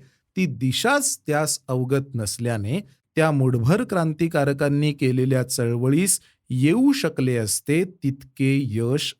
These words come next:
आले नाही. तरीही त्या क्रांतिकारकांनी जीवापाड धडपड केली आणि त्या मुठभर लोकांच्या धडपडीनेही इंग्लंडला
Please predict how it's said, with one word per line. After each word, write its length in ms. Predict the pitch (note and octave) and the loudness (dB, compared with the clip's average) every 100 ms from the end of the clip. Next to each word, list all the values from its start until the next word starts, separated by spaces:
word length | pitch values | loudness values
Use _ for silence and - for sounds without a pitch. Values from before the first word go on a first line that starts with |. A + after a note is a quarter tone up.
| - | -8
आले 380 | G#2 G2+ A2 C3 | -6 -4 -4 -4
नाही. 500 | G#2+ F2+ - A#2+ G2+ _ _ _ _ _ _ _ _ _ _ F#3+ | -4 -6 -4 -4 -6 _ _ _ _ _ _ _ _ _ _ 0
तरीही 560 | G#3+ B3 B2+ G2+ D3+ | 2 2 0 -2 -4
त्या 320 | F#3+ - F3 | -4 0 0
क्रांतिकारकांनी 1200 | A#3 A3 G3+ F#3+ G3 F#3 D3+ D3 C#3+ B2+ C3 G3+ | 2 -2 -2 -2 -4 0 0 0 -2 0 0 -2
जीवापाड 840 | D3 A2 A2+ C3+ D3 D3+ F#3 B3 A#3+ | -4 -4 -2 0 0 0 0 0 2
धडपड 440 | F3 F3 F#3 F3 E3 | 2 0 0 0 0
केली 280 | B2 G#2 - _ _ _ _ _ _ | -2 -2 -8 _ _ _ _ _ _
आणि 180 | D3 D3+ C#3 | 0 0 0
त्या 260 | C#3 D#3+ E3+ | 0 2 2
मुठभर 600 | A2+ A2+ G#2+ G2+ D#3 G3 | 0 -2 -2 0 2 2
लोकांच्या 760 | E3 C3 C3 B2+ A#2+ - D3 D3+ | 2 0 0 -4 -4 -2 0 0
धडपडीनेही 1040 | A#2+ A2+ - C3 B2 A2+ A#2 G2+ D#3 G3+ - _ - | -2 -4 -2 0 0 -2 -2 0 0 0 -4 _ 0
इंग्लंडला 800 | E3+ F#3+ A3+ C4+ G#3 A#2+ A2 F#3 | 2 4 2 2 2 0 0 -2